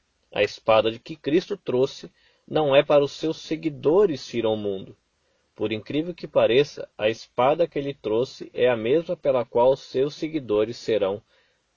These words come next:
feridos. Tá? Então aí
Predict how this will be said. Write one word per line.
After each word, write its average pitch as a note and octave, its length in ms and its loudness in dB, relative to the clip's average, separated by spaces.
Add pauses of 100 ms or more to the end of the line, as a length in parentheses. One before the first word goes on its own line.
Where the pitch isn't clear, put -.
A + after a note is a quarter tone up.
(760)
feridos. F#2+ 880 -6 (840)
Tá? B2 200 -4
Então A#2+ 320 -2
aí B2 360 0